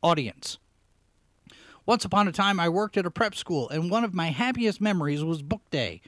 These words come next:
The other teachers read aloud from dusty classics. I chose Little Red Riding Hood from the revolting rhymes.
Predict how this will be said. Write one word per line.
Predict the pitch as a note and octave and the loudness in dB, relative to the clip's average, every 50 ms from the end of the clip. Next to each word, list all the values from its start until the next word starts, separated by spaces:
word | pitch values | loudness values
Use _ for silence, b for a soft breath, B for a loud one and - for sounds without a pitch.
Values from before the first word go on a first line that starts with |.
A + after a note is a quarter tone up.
| b b b b b b b b b | b b b b b b b b b
The | - E3+ | 2 4
other | G#3+ A3 A3 | 4 4 4
teachers | - - - A3+ A3 - A#3 A3 G3 D#3+ | 2 2 0 0 2 2 4 4 4 4
read | C3+ E3 G#3 A3 G#3+ | 2 2 2 4 4
aloud | G#3 F#3+ F#3+ F#3+ G3 F#3 F3 - | 4 4 4 4 4 4 2 2
from | - D#3+ C#3+ | -2 -2 -2
dusty | C#3 E3+ F3 - - - F3 | 0 0 -2 -2 -2 -6 -6
classics. | - - F3+ E3+ D#3 - - A2+ - - - | -2 0 0 0 0 -2 -6 -10 -8 -2 2
I | F#3+ F#3+ G#3+ | 2 2 2
chose | G3+ - - F#3+ F3 D#3 D#3 D3 - - - | 2 0 0 2 2 2 2 0 -2 -6 -12
Little | - C#3+ D3 D#3 D3+ C#3+ | -8 -2 -2 0 0 0
Red | C3+ C3+ C3 B2 C3 | -2 -2 -4 -2 -2
Riding | F3 G#3 G#3+ G3+ F3+ D3 | -2 0 0 0 0 0
Hood | C#3+ C#3+ B2+ A#2+ - | 0 -2 -2 -4 -4
from | - E3+ E3 E3+ | -2 -2 0 2
the | E3+ E3 | 2 2
revolting | E3 E3+ F3 E3+ C#3+ E3 F#3 G#3+ G#3+ - A3 G3+ F#3+ | 2 2 2 2 2 2 0 0 2 0 0 2 2
rhymes. | F3 F3+ G#3 A#3 A#3 A3+ G3+ E3+ B2+ G2 - - | 4 4 4 4 2 2 2 0 -2 -4 -8 -14